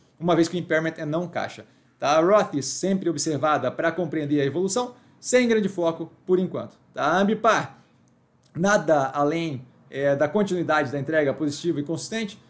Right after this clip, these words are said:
tá? A gente tem aqui a observar a dinâmica da alavancagem sem qualquer preocupação. Açaí, primeiro trimestre após a finalização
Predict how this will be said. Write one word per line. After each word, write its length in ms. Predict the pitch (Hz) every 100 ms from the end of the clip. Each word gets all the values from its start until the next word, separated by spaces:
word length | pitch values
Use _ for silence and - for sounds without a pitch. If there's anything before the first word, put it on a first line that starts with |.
| _ _
tá? 120 | 131
A 60 | 139
gente 300 | 131 131 139
tem 280 | - 151 151
aqui 420 | 135 - 139 139
a 80 | 131
observar 460 | 127 147 135 143
a 20 | 147
dinâmica 500 | 139 151 160 143 127
da 60 |
alavancagem 520 | 135 165 185 185 175
sem 380 | 170 - 190 190
qualquer 560 | 156 143 139 135 139 -
preocupação. 640 | 131 127 - 131 - - _ _ _ _
Açaí, 840 | - 185 - 202 202 233 190 127 110 -
primeiro 340 | 170 185 208
trimestre 480 | 185 170 160 147 147
após 380 | 143 160 139 -
a 120 | 147
finalização 580 | 147 160 151 147 156